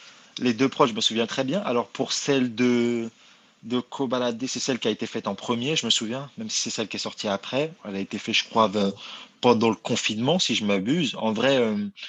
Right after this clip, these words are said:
Temps du piano, il m'a envoyé un midi, donc juste une mélodie comme ça. Après, moi, je l'ai modifiée, j'ai commencé à construire un peu autour.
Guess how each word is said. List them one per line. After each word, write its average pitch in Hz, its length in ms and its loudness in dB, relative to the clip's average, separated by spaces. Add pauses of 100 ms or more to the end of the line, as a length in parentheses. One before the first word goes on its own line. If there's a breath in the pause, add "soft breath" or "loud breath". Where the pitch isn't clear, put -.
(260 loud breath)
Temps 127 100 2
du 117 100 -2
piano, 131 240 4
il 175 80 4
m'a 123 100 4
envoyé 113 280 2
un 110 80 2
midi, 113 400 -4 (400)
donc 110 260 -4
juste 147 240 0
une 139 120 -2
mélodie 123 440 2
comme 110 140 0
ça. - 240 -6 (880)
Après, 147 300 0
moi, 143 180 2
je 123 100 0
l'ai 123 120 4
modifiée, 123 580 0
j'ai 117 140 0
commencé 117 420 -4
à 107 160 0
construire 113 540 -4
un 104 80 -2
peu 107 100 -6
autour. 147 380 -4